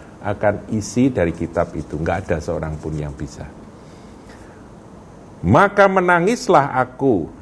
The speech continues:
Ya, Yohanes di sini nangis, saudara. "Dengan amat sedihnya." Sedih sekali.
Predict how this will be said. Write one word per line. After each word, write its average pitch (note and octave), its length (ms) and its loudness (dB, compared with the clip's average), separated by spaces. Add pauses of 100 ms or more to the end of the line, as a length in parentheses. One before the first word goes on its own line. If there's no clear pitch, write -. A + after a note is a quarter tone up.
Ya, F2+ 160 0
Yohanes E2+ 560 2
di D#2+ 160 -6
sini F2 240 -2
nangis, E2+ 480 -2
saudara. C#2+ 480 -6 (2250)
"Dengan B2+ 560 4
amat B2+ 400 0
sedihnya." F#2 800 -6 (720)
Sedih E3 400 -4
sekali. D#2 400 -2